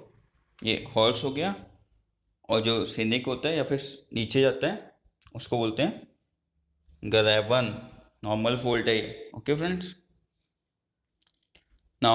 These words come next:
I hope आपको चैप्टर पसंद आया हो। अगर आपको चैप्टर पसंद आया है तो please like, share and subscribe the channel।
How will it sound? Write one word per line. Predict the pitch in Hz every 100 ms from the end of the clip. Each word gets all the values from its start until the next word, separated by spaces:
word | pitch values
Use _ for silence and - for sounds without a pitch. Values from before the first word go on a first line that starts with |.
| 113
I | 110
hope | 120 151 - 117
आपको | 107 120
चैप्टर | 110 - 117
पसंद | 113 120 143
आया | 147 143
हो। | 143 165 - _ _ _ _
अगर | 131 165
आपको | 147 131
चैप्टर | 131 110 110
पसंद | 113 117 143 156
आया | 151 160
है | 180 - _ _
तो | 107 -
please | 110 110 104
like, | 104 139 - - -
share | - 110 123 -
and | - 190
subscribe | 185 - 143 107
the | 107
channel। | 104 98 101